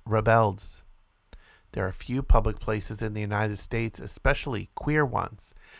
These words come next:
where spending money is not socially expected or even compulsory.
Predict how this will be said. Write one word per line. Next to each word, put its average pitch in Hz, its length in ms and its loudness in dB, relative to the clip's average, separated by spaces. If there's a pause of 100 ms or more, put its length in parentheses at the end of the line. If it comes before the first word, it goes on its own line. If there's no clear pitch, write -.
(160)
where - 120 -4
spending 117 460 0
money 123 300 0
is 113 260 -6
not 131 300 0
socially 107 580 -2
expected - 760 -4 (400)
or 135 200 0
even 127 340 -4
compulsory. 127 800 -2